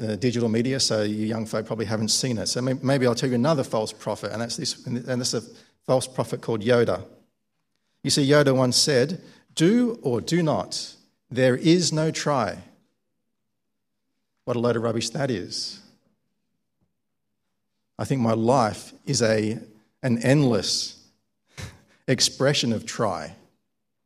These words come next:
Maybe it, maybe it looks like do or do not, but from my perspective, it is try, try, try. What I want to suggest to you is this.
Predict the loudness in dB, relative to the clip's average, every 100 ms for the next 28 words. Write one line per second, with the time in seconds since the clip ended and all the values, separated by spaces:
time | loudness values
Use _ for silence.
0 | _ _ _ _ _ _ _ _ 0 4
1 | 6 6 4 0 0 2 4 4 2 4
2 | 0 0 0 0 0 -2 -4 -6 -8 -6
3 | -4 0 4 6 4 4 0 2 2 2
4 | 0 0 0 -2 0 0 0 -2 0 0
5 | -2 -2 -2 -2 -6 -12 -20 -20 -20 _
6 | _ _ _ _ _ _ _ _ _ _
7 | _ _ _ _ _ _ _ _ _ _
8 | _ _ _ _ _ _ _ _ _ -4
9 | -2 0 -2 -2 -2 -4 -4 -6 -4 -6
10 | -6 -8 -6 -6 -8 -12